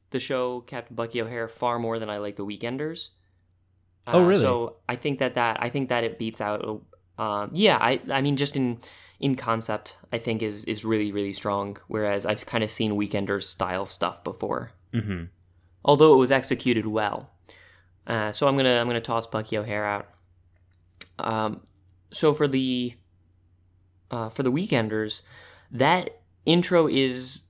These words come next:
Speaker 1: dynamite, obviously, uh,
Speaker 2: <laughs>
Speaker 1: but the show is also very good. So I, I don't think that we have that gulf that is necessary there. So I'm almost thinking that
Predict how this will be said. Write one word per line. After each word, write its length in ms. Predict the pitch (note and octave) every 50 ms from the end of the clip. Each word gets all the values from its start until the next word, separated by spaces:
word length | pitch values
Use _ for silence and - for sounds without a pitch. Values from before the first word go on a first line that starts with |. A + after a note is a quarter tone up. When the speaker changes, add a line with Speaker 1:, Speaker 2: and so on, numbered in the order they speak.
| _ _ _ _ _ _ _ _ _ _ _ _ _ _
Speaker 1:
dynamite, 680 | - A#2 A2+ A2+ A2 G#2+ G#2 G#2 G#2 G#2+ A#2 A2+ - - -
obviously, 800 | A2+ A2 A2+ G#2+ A2 G#2+ G#2 - G2 G2+ G2+ G2+ A2+ - - _ _ _ _ _ _ A#2+ A2+ - -
uh, 180 | A2+ G#2+ G#2
Speaker 2:
<laughs> 0 |
Speaker 1:
but 340 | A2+ B2 B2+ - - - - _ -
the 140 | C3+ D3+ D3+
show 300 | D3+ - B3 D#4 F#4+ D#4+
is 100 | A#3 F#3
also 340 | F3+ F#3+ F#3 - D3+ C3+
very 280 | B2 A#2+ A#2+ A2 G#2+ G#2+
good. 360 | G2+ G2+ F#2+ F#2+ G#2 A2+ A#2+ - _ _ _ _ _ _ _ _ _ _ _ _ _ _ _
So 260 | - - D#3 C#3+ A#2
I, 240 | A#2 C3 C3+ - C#3
I 20 |
don't 160 | C#3+ E3 F#3+
think 140 | G3+ G#3 G3
that 80 | F#3+ E3+
we 120 | C#3+ D3+ D3
have 140 | D3+ D3
that 200 | C#3+ C#3 C3 B2 A2+
gulf 240 | B2+ B2 B2+ B2 -
that 140 | A#2 G#2+
is 140 | A2+ G#2+ G#2
necessary 640 | G#2+ G#2+ G#2+ A#2 - B2 A2 - - G2+ G2 G2 G2+ G2+
there. 280 | G2 G2 A2+ A#2+ A#2+
So 200 | A#2 - - B2
I'm 120 | B2 B2+ -
almost 360 | C#3+ E3 G3+ B3 C4+ B3+ -
thinking 320 | D#3+ D#3+ E3+ - D#3+ D#3
that 200 | C#3+ C#3 C3+ C3